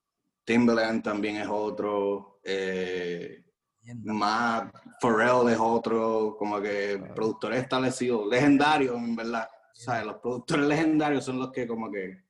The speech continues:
Speaker 1: me paso mirando y como que esta gente está, está,
Speaker 3: Sí, Fa-,
Speaker 1: son de
Speaker 3: Pharrell
Speaker 1: otro mundo.
Speaker 3: Williams.
Speaker 1: <laughs>
Speaker 2: Son
Speaker 1: Pero ya.
Speaker 2: Otro planeta.
Speaker 1: Yeah, yeah.
Speaker 2: Eh,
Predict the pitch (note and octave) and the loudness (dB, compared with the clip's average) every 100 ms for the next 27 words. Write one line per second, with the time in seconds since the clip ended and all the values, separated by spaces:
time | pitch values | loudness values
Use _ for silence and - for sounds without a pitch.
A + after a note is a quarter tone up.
0 | _ _ _ _ _ G2 F#2 G2+ A2 G#2 | _ _ _ _ _ -8 -6 -6 -6 -4
1 | G#2 G#2+ G2+ F#2+ F2 F2 D#2+ D2+ - - | -4 -4 -6 -10 -10 -14 -20 -20 -20 -18
2 | - F#3 - G4 _ - _ - _ _ | -16 -14 -14 -18 _ -20 _ -20 _ _
3 | - C3+ C3 C3 - - A#2+ C3+ C3+ C3+ | -14 -10 -4 -4 -4 0 4 4 4 4
4 | C3+ C3+ C3 C3 B2 B2 B2 - - _ | 6 6 6 2 -6 -8 -12 -18 -20 _
5 | _ _ _ B2+ C#3+ - - - - - | _ _ _ -2 -2 -2 -10 -16 -12 -8
6 | C3 - _ _ _ _ _ _ _ A2+ | -8 -10 _ _ _ _ _ _ _ -14
7 | A#2 A#2+ B2+ B2 A#2+ A2+ F#2+ F#2+ F#2 - | -10 -10 -10 -8 -8 -8 -8 -8 -10 -16
8 | _ - - B2 C3+ A2 A2+ A2 - - | _ -16 -10 -6 -6 -6 -10 -12 -18 -20
9 | _ _ _ _ _ _ _ _ - G2 | _ _ _ _ _ _ _ _ -12 -8
10 | G2 G#2+ A2 F#2+ F2+ _ - A#2+ A#2+ A#2 | -6 -6 -6 -8 -14 _ -12 -8 -4 -4